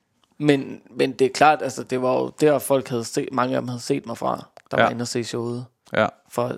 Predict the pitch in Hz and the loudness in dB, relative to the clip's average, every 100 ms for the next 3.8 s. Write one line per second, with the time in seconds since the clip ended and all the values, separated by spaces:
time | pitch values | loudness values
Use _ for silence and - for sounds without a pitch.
0 | - - 139 120 120 117 117 - 120 123 | -6 0 0 0 -4 -8 -10 -12 -8 -6
1 | 123 120 - 120 _ _ _ _ _ _ | -6 -8 -12 -14 _ _ _ _ _ _
2 | _ _ _ 123 120 117 120 - _ _ | _ _ _ -4 -2 0 -2 -4 _ _
3 | _ - 135 123 127 - 123 | _ -2 0 2 0 -2 -2